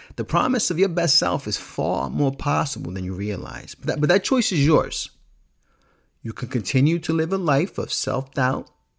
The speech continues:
and a fixed mindset, brought on by many years of trauma and conditioning, or you can take that first step to be the best version of yourself.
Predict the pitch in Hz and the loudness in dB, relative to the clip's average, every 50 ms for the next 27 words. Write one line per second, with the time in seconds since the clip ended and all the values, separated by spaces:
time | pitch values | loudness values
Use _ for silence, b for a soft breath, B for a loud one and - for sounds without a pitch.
0 | _ _ _ - - 82 87 - - - 131 135 - 160 156 147 139 127 - - | _ _ _ -8 -8 -8 -8 -6 -4 -4 -2 -2 0 0 2 2 2 0 0 -2
1 | - 117 165 240 - _ _ _ _ _ _ _ _ _ _ _ _ b b b | -4 -2 -4 -4 -8 _ _ _ _ _ _ _ _ _ _ _ _ b b b
2 | b b - - 117 120 127 135 135 135 131 123 120 113 113 113 120 127 143 165 | b b -2 4 6 8 8 10 8 8 8 6 6 4 4 4 4 4 4 4
3 | 180 175 147 156 156 156 156 156 151 143 120 95 - - - - - 127 131 147 | 2 2 2 2 2 4 4 4 2 0 0 -4 -6 -8 -6 -2 0 0 2 2
4 | 147 143 143 139 135 - - 110 - - 107 101 - 214 214 - - 117 107 123 | 2 2 2 0 -2 -2 -4 -6 -6 -4 -2 2 2 2 2 2 0 -2 -2 -4
5 | 175 185 _ b b b b b b b b b _ _ - 156 190 220 202 156 | -4 -6 _ b b b b b b b b b _ _ 8 10 12 12 12 12
6 | 127 113 123 160 190 - _ _ _ _ - - 123 107 117 101 - - - 139 | 12 10 8 4 2 -2 _ _ _ _ -10 -8 -6 -6 -6 -6 -4 0 0 0
7 | 143 143 - 147 135 - - - 180 175 175 - - 151 147 147 143 - - - | 0 0 -2 -2 -2 -2 0 0 2 2 2 0 2 2 2 2 2 -2 -6 -8
8 | 110 - 110 113 110 101 - - 127 131 131 135 - - _ _ - 110 110 113 | -6 -4 -4 -4 -4 -4 -2 2 2 4 4 2 0 -6 _ _ -12 -4 0 0
9 | 107 107 104 110 107 - - - - - 110 - - - - - - - - _ | 2 2 0 -2 -4 -4 -6 -6 -6 -6 -6 -4 -4 -4 -6 -8 -10 -18 -20 _